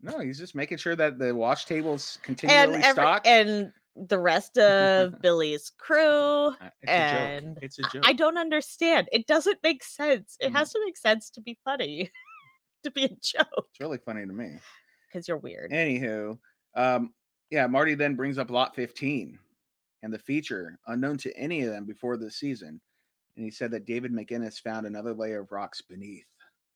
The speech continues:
Speaker 1: Dun, dun, dun.
Speaker 2: Dun, dun, dun. Yeah, it's pretty, man, we're gonna, we're gonna get a lot of Lot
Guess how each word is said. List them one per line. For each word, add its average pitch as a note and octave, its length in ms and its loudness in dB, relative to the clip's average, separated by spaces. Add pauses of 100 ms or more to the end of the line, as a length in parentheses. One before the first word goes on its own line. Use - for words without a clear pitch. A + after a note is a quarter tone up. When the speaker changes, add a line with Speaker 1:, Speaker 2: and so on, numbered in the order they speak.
(140)
Speaker 1:
Dun, D#3+ 240 2
dun, D#3 260 2
dun. A2+ 380 -6
Speaker 2:
Dun, G#3+ 240 2
dun, G#3+ 220 4
dun. F#3+ 720 -2 (600)
Yeah, - 300 6
it's G3+ 600 6 (100)
pretty, G3+ 580 -2 (640)
man, G3+ 160 0
we're C#4+ 160 4
gonna, C#4+ 280 2
we're A#3 180 4
gonna G#3 200 2
get E3 140 4
a E3 60 4
lot D3 280 4
of C#3 260 -2 (220)
Lot B2+ 300 -4